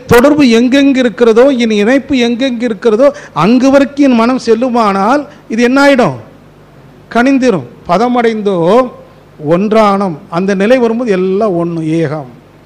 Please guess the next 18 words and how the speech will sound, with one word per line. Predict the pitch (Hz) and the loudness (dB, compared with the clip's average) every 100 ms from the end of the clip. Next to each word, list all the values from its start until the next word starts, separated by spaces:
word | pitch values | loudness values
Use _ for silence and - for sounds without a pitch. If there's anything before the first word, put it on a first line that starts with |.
| - - - - 156 | -20 -20 -20 -12 -4
ஏகம் | 208 226 208 | -2 -2 -4
வந்து | 208 196 | -6 -4
போச்சுன்னா | 214 240 240 302 - 277 | -6 -6 -10 -10 -6 -2
ஆனந்தம். | 294 269 247 - - _ _ | -2 -2 -6 -12 -20 _ _
இப்ப | - 180 156 | -16 -10 -6
இதற்கு | 196 262 254 277 208 175 | 0 0 -2 -4 -2 0
எவ்வளவு | 208 262 262 220 | 2 2 2 0
நாள் | 240 233 | 0 0
எடுக்கணும்? | 220 233 220 226 208 | 0 -2 -4 -4 -6
நாலு | 190 247 269 | -4 -2 -2
நாள் | 254 | -4
எடுக்கக்கூடாது, | 226 226 190 143 135 185 | -4 -4 -6 -12 -12 -6
இன்னைக்கே | 202 277 277 247 | -2 0 2 0
முடிச்சிடணும். | 196 190 120 - - - - - _ - 170 | -2 -4 -6 -16 -20 -20 -20 -20 _ -12 -6
ஏன் | 214 208 | -4 -4
தெரியுமா? | 202 202 208 233 123 - - - - - - | -4 -4 -4 -4 -8 -16 -20 -20 -20 -18 -4
நாளைக்கு | 180 214 214 262 311 _ - _ - - - - - - 147 | -2 -2 -4 -8 -10 _ -20 _ -20 -20 -20 -20 -20 -16 -8
அடிக்கடி | 160 190 214 | -4 -2 -2